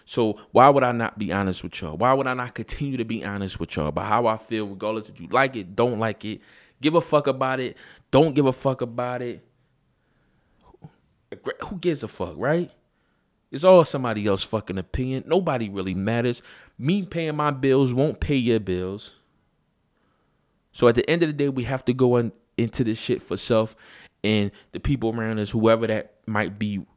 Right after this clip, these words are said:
for you. But friends, I had to say this. I have to bring this up, even though I don't want to. But this is can't, this cannot, this can't be a podcast,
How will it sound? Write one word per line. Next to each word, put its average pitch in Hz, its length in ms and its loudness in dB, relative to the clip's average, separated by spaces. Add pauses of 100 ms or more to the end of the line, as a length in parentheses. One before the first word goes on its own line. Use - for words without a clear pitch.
for - 160 -8
you. 87 340 -2 (1900)
But 113 140 2
friends, 123 600 2 (240)
I - 80 -4
had 175 280 4
to 123 80 -4
say 90 220 -6
this. 85 220 -8 (240)
I - 100 0
have 135 260 4
to 135 60 2
bring 104 280 -4
this 90 220 -8
up, 92 180 -6
even 135 240 -4
though 127 120 0
I 120 100 -2
don't 120 300 -6
want 117 280 -2
to. 78 260 -8 (440)
But 101 140 2
this 123 180 4
is 107 180 -4
can't, 139 500 -2
this 143 180 4
cannot, 120 640 2
this 139 220 6
can't 160 540 0
be 151 340 -4
a 143 160 -2
podcast, 139 680 -10